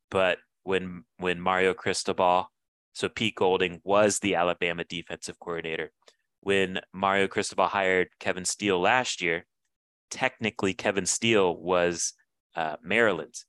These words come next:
defensive coordinator. So, um, he's a name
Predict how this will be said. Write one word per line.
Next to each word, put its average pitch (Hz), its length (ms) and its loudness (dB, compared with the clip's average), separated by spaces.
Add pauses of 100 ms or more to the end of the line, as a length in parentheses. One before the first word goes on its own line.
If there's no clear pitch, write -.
defensive 85 560 -10
coordinator. - 540 -14
So, 82 500 -4 (500)
um, 78 580 -8 (920)
he's 95 320 -8
a 95 80 -4
name 82 320 -8